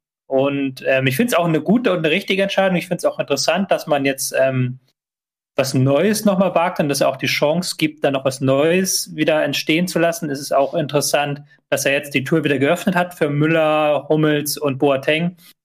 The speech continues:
was dann diese ganz-, dieses ganze Jahr irgendwie aber auch sinnlos sich anfühlen lässt, wo sie nicht gespielt haben. Wir haben da so viel Energie mit dieser Diskussion verschwendet, nur damit sie am Ende doch wieder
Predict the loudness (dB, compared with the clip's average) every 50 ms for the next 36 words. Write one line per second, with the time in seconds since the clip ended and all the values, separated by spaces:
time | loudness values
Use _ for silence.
0 | _ _ -4 -4 -2 -2 -2 -2 -2 -2 -2 -2 0 0 -2 -2 -4 -4 -4 -4
1 | -2 0 -2 -2 -2 -2 -2 0 0 2 2 2 0 0 -2 -2 0 0 0 2
2 | 2 2 2 2 0 0 0 2 2 2 2 0 0 -2 -4 -2 -2 0 -2 -2
3 | -2 -2 0 0 0 0 0 -2 -2 -2 0 0 0 -2 -2 -2 -4 -4 -4 -2
4 | -2 -2 -2 0 0 0 0 0 0 -4 -6 _ _ -20 -20 -20 _ _ _ -2
5 | -2 0 0 0 0 0 -2 -2 0 0 0 2 2 0 0 0 -2 0 0 0
6 | 0 0 0 0 0 0 -2 -4 -10 -6 -4 -2 -2 -2 -2 -2 -4 -2 -2 -2
7 | 0 0 0 -2 0 0 0 2 2 2 0 -2 -2 -2 -2 -2 0 -2 -2 -2
8 | -2 0 0 -2 -2 -2 -2 0 0 0 0 -2